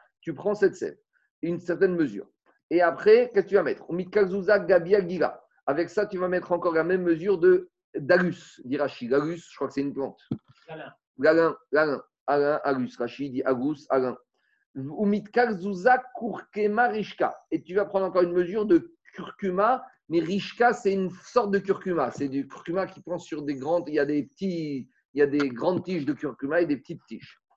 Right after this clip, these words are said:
Speaker 1: Des Rishrakinu, da, da, da, da. Donc tu vas moudre, donc ce lalin,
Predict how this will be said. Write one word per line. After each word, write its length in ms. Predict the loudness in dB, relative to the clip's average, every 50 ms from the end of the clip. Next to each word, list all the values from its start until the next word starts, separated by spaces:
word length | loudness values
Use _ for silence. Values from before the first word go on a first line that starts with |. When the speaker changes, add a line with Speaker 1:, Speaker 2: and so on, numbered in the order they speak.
| _ _ _ _ _ _
Speaker 1:
Des 140 | -2 -2 0
Rishrakinu, 680 | 0 -2 -6 -4 0 0 0 2 2 0 0 0 -2 -4 _ 0
da, 160 | 2 2 4
da, 140 | 6 6 6
da, 100 | 4 4
da. 120 | 0 -4 -2
Donc 180 | -2 -4 -4 -4
tu 100 | -4 2
vas 140 | 4 4
moudre, 500 | 4 6 4 4 4 2 0 -2 -4 -8 _ _ _ _ _ 2
donc 340 | 6 8 8 8 8 4 -4 _ _ _ _
ce 260 | -20 -12 -2 4 6
lalin, 580 | 6 6 8 6 6 6 6 4 4 2 -2